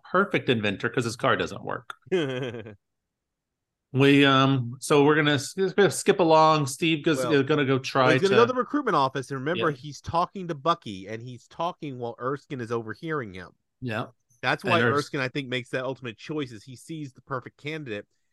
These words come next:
Speaker 2: And
Speaker 1: Yeah.
Speaker 2: I love that, that we get the line, "How can I? I'm, you're taking all the stupid with you."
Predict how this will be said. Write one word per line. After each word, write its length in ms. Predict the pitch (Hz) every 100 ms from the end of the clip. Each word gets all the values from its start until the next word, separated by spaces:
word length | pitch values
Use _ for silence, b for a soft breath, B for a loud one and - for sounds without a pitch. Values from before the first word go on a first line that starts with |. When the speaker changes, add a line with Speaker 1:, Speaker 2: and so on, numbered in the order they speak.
| -
Speaker 2:
And 60 | 113
Speaker 1:
Yeah. 80 | 123
Speaker 2:
I 40 |
love 280 | 131 151 147
that, 180 | 139 117
that 140 | 131
we 120 | 123
get 160 | 151 147
the 100 | 160
line, 580 | 165 190 143 117 117 127 _ _ _ _ _ _ _ -
"How 160 | 143
can 320 | 147 175 180 151
I? 280 | 123 120 117
I'm, 180 | 113 117
you're 200 | - 123
taking 360 | 139 170 151 151
all 100 | 135
the 100 | 120
stupid 400 | - 147 131 113
with 200 | 117 127
you." 140 | 85